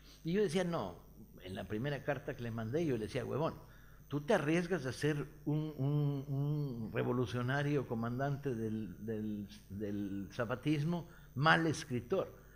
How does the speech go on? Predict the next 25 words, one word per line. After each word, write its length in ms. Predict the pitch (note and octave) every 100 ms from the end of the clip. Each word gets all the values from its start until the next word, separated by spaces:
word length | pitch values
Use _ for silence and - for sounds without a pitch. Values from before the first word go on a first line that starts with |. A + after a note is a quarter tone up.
| - -
Yo 360 | D3 G3 F#3 D3+
me 140 | D3
arriesgo 300 | C#3 D#3 F3
a 80 | F3+
ser 160 | F3 F3
mal 160 | F3+
escritor, 540 | E3+ - D3+ D#3+ F3+ -
punto". 420 | F#3 C4+ - A2+
O 120 | G#2+
sea, 220 | A#2 D#3+
yo, 180 | E3 D#3+
yo, 220 | D#3 F3+
yo, 520 | G#3 G#3+ - F#3+ G#3+ E3+
yo 180 | A3
sí 200 | A#3+ F#3
pierdo 600 | D3 E3+ F#3 B3 A#3 D3
en 60 | C3
esta 280 | C3+ C#3 B2+
pinche 300 | C#3+ C#3+ D3+
aventura. 640 | C3 B2+ A#2+ C3 B2 A#2
Tú 500 | - D#3 A3 B3+ A3+
ahí 140 | G3
vas, 340 | G3 G#3 A#3 C3+
¿no? 220 | F3+ D4+ - - - - - - - - - - C3+
Ah, 420 | C3+ C3+ C3